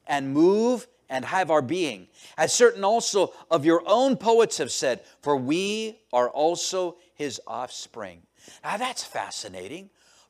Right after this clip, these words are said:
Paul quotes a Greek poet. That's fascinating to me. It was a Greek poet. It wasn't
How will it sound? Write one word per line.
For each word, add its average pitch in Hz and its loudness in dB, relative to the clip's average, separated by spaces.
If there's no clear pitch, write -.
Paul 170 -10
quotes 139 -10
a 101 -10
Greek 127 -12
poet. - -20
That's 277 -6
fascinating 131 -6
to 139 -6
me. 101 -12
It 254 2
was 190 0
a 170 0
Greek 175 -2
poet. 208 0
It 131 -4
wasn't 120 -6